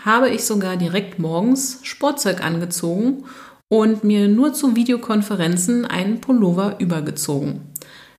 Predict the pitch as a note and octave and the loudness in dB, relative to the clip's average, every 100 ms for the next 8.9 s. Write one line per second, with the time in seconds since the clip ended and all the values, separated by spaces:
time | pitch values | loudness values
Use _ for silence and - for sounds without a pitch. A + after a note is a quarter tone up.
0 | - D#3+ D#3 D3 D#3+ - E3 D#3+ D#3 C#3+ | -6 -2 2 2 2 0 -2 -2 -2 0
1 | D3+ D3 G3+ B3+ B3+ - G3+ - F3+ F3+ | 0 0 0 0 -2 -4 -6 0 0 0
2 | - F3+ F3 A3+ - D#3 F3 G3+ G3+ A3+ | 2 2 4 2 0 -4 -2 -4 -2 -2
3 | A3 A3 - A3+ D#3+ - G#3+ A3 A#3 A#3 | 0 -2 -2 -2 -2 -2 -2 0 -2 -2
4 | - A#3 - C4 B3+ - G3 C4 - - | 0 0 2 2 2 0 2 2 2 -8
5 | - E3 D#3 D3+ - D#3+ C#3+ C#3+ - F3+ | -4 -2 0 -2 -4 -2 0 0 -2 -8
6 | - - _ _ _ - E3+ C#3+ - - | -12 -20 _ _ _ -2 0 0 -2 0
7 | F3+ A3+ G#3 - E3 E3 - G3 G3+ A3+ | 2 2 0 -2 -4 -4 -2 -2 -2 -6
8 | A3+ B3 C4 - - - E3+ - | -4 -4 -4 -6 -8 -8 -10 -10